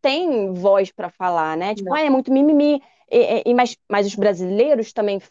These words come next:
Speaker 1: falam que os portugueses são burros, mas você vai comparar um,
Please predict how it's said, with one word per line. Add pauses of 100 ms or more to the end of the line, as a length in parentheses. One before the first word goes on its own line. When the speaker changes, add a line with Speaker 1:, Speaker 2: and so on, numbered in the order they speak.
(120)
Speaker 1:
falam
que
os
portugueses
são
burros,
mas (320)
você
vai
comparar
um,